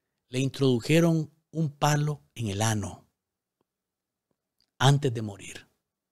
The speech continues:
Y luego lo aniquilaron. Solamente recuerdo esto para que vean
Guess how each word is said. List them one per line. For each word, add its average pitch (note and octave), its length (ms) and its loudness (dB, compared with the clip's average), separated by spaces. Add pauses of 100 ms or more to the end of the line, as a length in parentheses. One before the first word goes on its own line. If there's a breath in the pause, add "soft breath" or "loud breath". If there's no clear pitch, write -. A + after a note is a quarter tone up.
(1040)
Y A2 80 -6
luego A#2 300 2
lo A#2 100 -4
aniquilaron. - 600 -14 (1300)
Solamente C#3 1000 4
recuerdo C#3 640 -6
esto D3 440 -10 (1080)
para A2+ 220 -4
que A2 140 -4
vean C#3+ 440 2